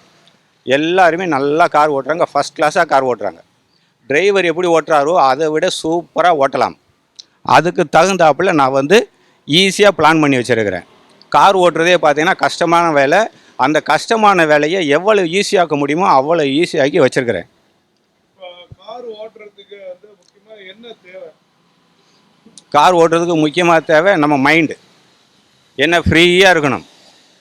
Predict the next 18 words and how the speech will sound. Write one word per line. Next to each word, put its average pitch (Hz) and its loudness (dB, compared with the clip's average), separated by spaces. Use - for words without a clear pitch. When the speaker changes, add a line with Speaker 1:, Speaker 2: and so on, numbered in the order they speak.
Speaker 1:
நான் 143 2
வந்து 160 0
சூப்பரா 160 0
கார் 156 4
ஓட்டணும், 139 0
அதை 135 2
மட்டும் 139 0
நினைக்கணும். 131 -2
அதை 135 0
மட்டும் 156 0
நினச்சிக்கிட்டு 147 -2
சொல்றதை 175 2
கேட்டு 160 0
கரெக்டா 147 0
ஓட்டுனாங்க 147 0
அப்படின்னா 135 -2
சூப்பரா 151 2
ஓட்டலாம். 117 -2